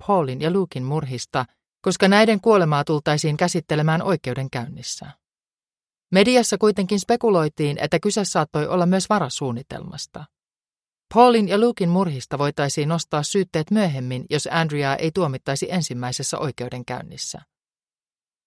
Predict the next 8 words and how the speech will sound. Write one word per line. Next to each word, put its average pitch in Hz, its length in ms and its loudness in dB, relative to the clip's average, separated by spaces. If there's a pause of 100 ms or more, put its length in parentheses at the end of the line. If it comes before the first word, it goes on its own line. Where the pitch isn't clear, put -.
(160)
Andrea 233 360 6
tapasi 220 360 4
vielä 196 260 4
elokuun 208 400 2
aikana 147 380 -2
psykiatri 139 640 -4
Steven 139 380 -2
Rubenseria, 131 720 -4